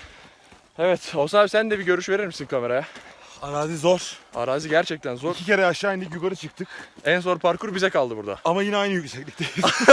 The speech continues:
Speaker 1: Hatta
Speaker 2: Başladığımız
Speaker 1: daha aşağıdayız.
Speaker 2: Başladığımız
Speaker 1: İnip
Speaker 2: yerdeyiz.
Speaker 1: çıkmamıza rağmen.
Speaker 2: Ama
Speaker 1: Şuraya bir bakın. Görüyorsunuz full arazi ve düz arazi. Yani bir ayağın kaysa sıkıntı arkadaşlar. Ayağımızın kayması sıkıntı yapıyor. Çok dikkat etmemiz lazım.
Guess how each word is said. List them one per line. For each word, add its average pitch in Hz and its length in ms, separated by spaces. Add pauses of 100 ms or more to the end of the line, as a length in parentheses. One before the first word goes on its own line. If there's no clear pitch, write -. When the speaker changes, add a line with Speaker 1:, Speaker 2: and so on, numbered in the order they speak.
(680)
Speaker 1:
Hatta 175 160
Speaker 2:
Başladığımız 262 240
Speaker 1:
daha 233 240
aşağıdayız. 202 720
Speaker 2:
Başladığımız 170 460
Speaker 1:
İnip 185 60
Speaker 2:
yerdeyiz. 185 240
Speaker 1:
çıkmamıza 165 440
rağmen. 175 320 (840)
Speaker 2:
Ama 185 220
Speaker 1:
Şuraya 185 340
bir 165 80
bakın. 180 340 (200)
Görüyorsunuz 156 520
full 185 340
arazi 160 540 (180)
ve 208 260 (640)
düz 190 180
arazi. 147 480 (340)
Yani 170 260
bir 240 140
ayağın 208 280
kaysa 202 320
sıkıntı 170 360
arkadaşlar. 160 460
Ayağımızın 160 360
kayması 165 360
sıkıntı 151 320
yapıyor. 151 280 (760)
Çok 170 180
dikkat 160 240
etmemiz 147 320
lazım. 151 260